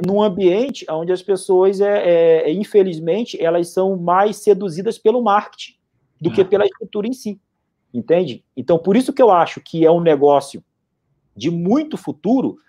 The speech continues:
Speaker 1: na medida que as pessoas forem entendendo esse processo. Porque eu não vejo lógica, nesse momento, tá, é, haver uma substituição de moeda. Aí você pode falar, "Pô, tá, mas a China tá mudando."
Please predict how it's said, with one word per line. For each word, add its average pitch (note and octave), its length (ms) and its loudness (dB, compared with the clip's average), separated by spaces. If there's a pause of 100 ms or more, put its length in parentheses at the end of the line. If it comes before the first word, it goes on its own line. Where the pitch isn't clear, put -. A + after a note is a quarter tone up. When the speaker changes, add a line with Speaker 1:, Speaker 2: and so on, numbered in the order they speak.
(160)
Speaker 1:
na D#3+ 140 0
medida F#3 360 -6
que A#3 80 0
as G#3 80 -2
pessoas G3 300 -2
forem C#4+ 360 0
entendendo A3 280 -4
esse G#3+ 140 -8
processo. - 580 -6 (960)
Porque D3+ 240 2
eu G3+ 80 6
não D4 180 2
vejo F#3 380 4
lógica, C#3 560 0
nesse E3+ 380 -4
momento, C3+ 560 -8 (360)
tá, C3 380 2
é, B2+ 580 0
haver C#3+ 220 2
uma F#3 220 0
substituição F#3+ 880 -8
de F3 160 -8
moeda. A2+ 520 -4 (1600)
Aí A2 120 -8
você - 100 -18
pode E3 200 0
falar, C3+ 160 -4
"Pô, C#3 140 -6
tá, E3 160 2
mas C#3+ 160 0
a D3 100 2
China E3+ 320 -6
tá F3+ 120 -2
mudando." F3 580 -4